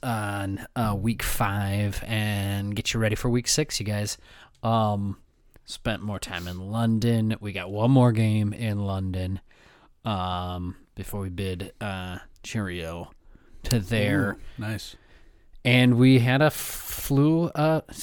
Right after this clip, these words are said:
Speaker 1: a flu, good God, a, s-, a slew, I was gonna say,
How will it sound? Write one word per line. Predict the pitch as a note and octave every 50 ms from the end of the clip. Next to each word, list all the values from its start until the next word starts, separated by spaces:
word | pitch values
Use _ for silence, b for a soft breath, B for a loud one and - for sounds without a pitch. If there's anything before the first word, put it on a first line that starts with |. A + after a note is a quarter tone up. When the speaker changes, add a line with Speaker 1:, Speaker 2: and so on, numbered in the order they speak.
| - -
Speaker 1:
a | A2+ G#2
flu, | - - - G2+ G2 F#2+ - -
good | - B2 B2 G#2+
God, | A#2+ G#2+ - -
a, | -
s-, | - - - -
a | C#3+ A#2+
slew, | - - - D3+ E3+ F#3+ F#3 D3 G#2 F#2
I | F2+ F#2+
was | F#2+ -
gonna | - F#2 - - -
say, | - F2 F2+